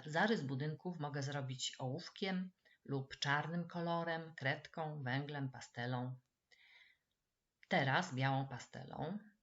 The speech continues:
i żółtą rysuję po prostokącikach i trochę wokół. Rozcieram palcem. Pastelami w różnych kolorach uzupełniam barwę dachów, trochę ścian.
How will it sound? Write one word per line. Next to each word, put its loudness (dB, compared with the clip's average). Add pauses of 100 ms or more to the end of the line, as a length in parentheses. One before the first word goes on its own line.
(160)
i -2
żółtą 0
rysuję -2
po -8
prostokącikach -2
i -6
trochę -6
wokół. -8 (1400)
Rozcieram 0
palcem. -6 (1200)
Pastelami 4
w -2
różnych 0
kolorach -2
uzupełniam 0
barwę 0 (180)
dachów, 0
trochę -10
ścian. -2